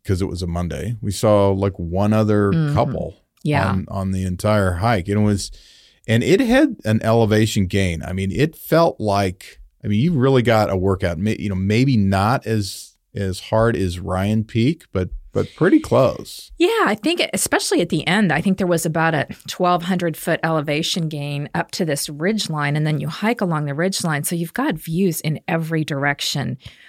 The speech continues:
Speaker 2: And the whole hike was about six and a half miles round trip, but it's a fantastic one. And one of the reasons I wanted to do it is because the ranger had said that this area of the park has some of the largest Joshua trees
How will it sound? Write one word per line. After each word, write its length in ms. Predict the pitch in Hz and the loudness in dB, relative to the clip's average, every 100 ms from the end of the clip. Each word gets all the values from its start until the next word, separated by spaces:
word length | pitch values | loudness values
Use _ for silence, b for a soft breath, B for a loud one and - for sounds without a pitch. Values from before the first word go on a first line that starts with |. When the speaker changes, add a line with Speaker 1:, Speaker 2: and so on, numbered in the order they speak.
| B - | B 2
Speaker 2:
And 140 | 170 | 2
the 60 | 170 | 2
whole 280 | - 330 392 | 0 0 0
hike 280 | 202 202 | 0 0
was 220 | 180 156 160 | 0 0 0
about 580 | 147 160 156 156 - | 0 0 2 0 -4
six 440 | - - - 196 - | -8 -4 -4 -2 -2
and 100 | 165 | -2
a 40 | |
half 260 | 170 151 - | 0 -2 -2
miles 380 | 151 135 147 165 | -4 -4 -6 -4
round 160 | 160 | -4
trip, 180 | - 156 | -4 -4
but 120 | 160 214 | -2 0
it's 200 | 277 180 | 0 -2
a 60 | |
fantastic 840 | - 147 139 - 170 175 - 143 151 | -2 -4 -4 -4 -2 -2 -4 -8 -6
one. 320 | 143 135 - B B B B | -6 -4 -8 B B B B
And 200 | 190 185 | 2 4
one 180 | 214 302 | 4 2
of 100 | 285 | 2
the 100 | 175 | 2
reasons 320 | 160 160 156 | 0 0 0
I 80 | 151 | 0
wanted 260 | 151 151 | -2 -2
to 100 | 147 | -2
do 140 | 147 147 | 0 0
it 100 | 143 | -2
is 140 | 147 | -4
because 480 | 160 - 156 156 - - | -6 -2 -2 -2 -8 -4
the 100 | 170 | 0
ranger 300 | 165 170 180 | 2 0 0
had 180 | 175 151 | -2 -4
said 300 | - 156 156 | -4 -4 -2
that 200 | 139 - - | -4 -6 -4
this 280 | 185 202 - | -2 -2 -4
area 280 | 170 165 160 | -2 0 0
of 140 | 151 147 | -4 -6
the 60 | 139 | -10
park 380 | - 160 151 | -6 -4 -4
has 400 | - 156 143 147 - B B | -4 -4 -2 -4 -12 B B
some 320 | - - 262 277 | -8 -2 0 0
of 140 | 208 | -2
the 80 | 165 | -4
largest 760 | 156 156 170 175 156 143 - | -2 0 0 0 -4 -6 -8
Joshua 440 | - 160 160 - 143 | -4 -2 -2 -4 -6
trees 540 | - 156 143 151 - | -4 -4 -2 -4 -6